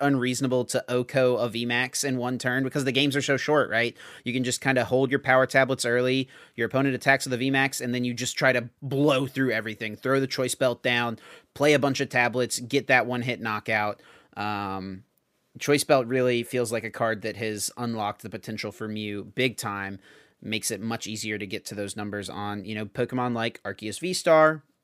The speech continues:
any other V maxes, of course, the mirror match as well. Um, okay, so moving on from that winning Mew list, the second place deck was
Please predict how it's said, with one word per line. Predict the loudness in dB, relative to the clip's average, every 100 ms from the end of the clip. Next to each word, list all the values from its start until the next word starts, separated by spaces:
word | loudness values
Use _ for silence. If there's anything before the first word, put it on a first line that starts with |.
| -6
any | -2 -2
other | -2
V | -2 0
maxes, | 2 0 -2 -4
of | -8
course, | -10 -10
the | -8
mirror | -6 -2 -2
match | -2 -4 -6
as | -10 -2
well. | 2 2 0 _ -20 -20 -20 _ _ -8
Um, | -6 -4 -4 -6 -8 -12 -14
okay, | -2 0 0
so | -2
moving | 0 2 2
on | 0 0
from | 2 2
that | 2 2 0
winning | -4 0 2 2 -2
Mew | -2 0 2 0
list, | -4 -2 0 0 -4 -6 -8
the | -6
second | 2 4 4 2
place | 4 4 2
deck | -4 -4 -6 -16
was | -2 0 0 -2